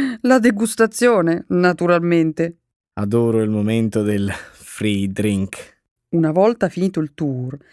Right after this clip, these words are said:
Speaker 1: ci hanno accompagnato su una terrazza dove c'era un bar.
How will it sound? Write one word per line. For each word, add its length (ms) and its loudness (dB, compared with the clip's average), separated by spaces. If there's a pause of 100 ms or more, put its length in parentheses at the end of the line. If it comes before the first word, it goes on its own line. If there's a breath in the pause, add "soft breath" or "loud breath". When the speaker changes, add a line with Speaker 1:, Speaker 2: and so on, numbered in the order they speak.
(220 soft breath)
Speaker 1:
ci 120 -2
hanno 240 4
accompagnato 880 0
su 140 -6
una 120 0
terrazza 800 -6
dove 260 -2
c'era 300 -2
un 160 2
bar. 300 -2